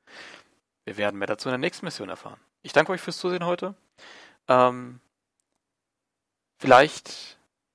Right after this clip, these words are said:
gibt's gleich noch was, ich weiß noch nicht. Mal gucken, wer noch so online ist. Ähm, aber schauen wir mal. Ihr seht's ja dann, wenn ich, äh,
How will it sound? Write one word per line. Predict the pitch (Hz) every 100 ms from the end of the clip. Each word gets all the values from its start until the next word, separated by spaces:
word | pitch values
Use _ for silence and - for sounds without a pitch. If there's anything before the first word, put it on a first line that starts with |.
| _ _ _
gibt's | - - -
gleich | 147
noch | 147 143
was, | 151
ich | - - _
weiß | - - 135 139 151
noch |
nicht. | 143 160 - _ _ _ _
Mal | 117
gucken, | 143 - 151 _ _ _
wer | 123
noch | 123
so | 123 113
online | 120 127 127
ist. | 127 - _ _ - - - - _ _ -
Ähm, | 117 113 110 110 107 110 _ _ _ _ _ _ _ _
aber | 123 117 110
schauen | 117
wir | 98
mal. | 90 92
Ihr | - 120
seht's | 117 -
ja |
dann, | 95 92 _ _ -
wenn | 101
ich, | 98 -
äh, | 107 98